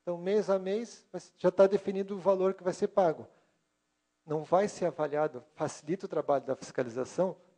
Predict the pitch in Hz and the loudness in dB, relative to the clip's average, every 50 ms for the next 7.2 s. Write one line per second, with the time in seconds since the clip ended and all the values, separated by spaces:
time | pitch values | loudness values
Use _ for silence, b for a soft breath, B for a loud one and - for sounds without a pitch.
0 | _ - 185 - - 185 185 185 185 185 185 - - - - 247 233 - 196 180 | _ -10 -8 -6 -4 -4 -4 -2 -4 -4 -6 -6 -10 -10 -10 -6 -4 -2 -2 0
1 | 175 156 131 - _ - 214 220 202 185 - 170 180 202 226 190 - - - _ | -2 -4 -4 2 _ 6 6 6 4 0 -2 0 0 0 0 -2 -4 -10 -18 _
2 | _ _ - 170 156 - 175 180 180 - - - 185 - - 190 190 180 151 - | _ _ -8 -8 -4 0 0 -2 -2 -4 -8 -8 -4 2 4 4 4 4 0 -6
3 | - - 156 143 - 165 190 185 - - 202 233 226 - - 190 185 185 196 190 | -8 -8 -8 -4 -2 0 0 0 2 4 4 4 4 2 -4 -2 0 0 0 -2
4 | - - 170 160 170 165 165 - 156 - _ - 175 175 160 147 - - 165 151 | -4 -8 -6 -4 -4 -6 -6 -10 -20 -8 _ 0 2 2 0 -2 -4 -6 -6 -6
5 | 139 - - 170 175 175 170 170 - 135 135 135 135 - - 175 180 - - 165 | -4 -2 2 2 2 2 2 -2 -8 -12 -12 -12 -12 -8 -8 -8 -8 -8 -10 -10
6 | 160 160 165 160 - - 160 143 151 156 160 147 139 _ - 143 135 _ - 165 | -8 -8 -8 -10 -12 -12 -10 -6 -6 -6 -8 -8 -12 _ -16 -18 -12 _ -4 -2
7 | 160 131 - | -2 -2 -4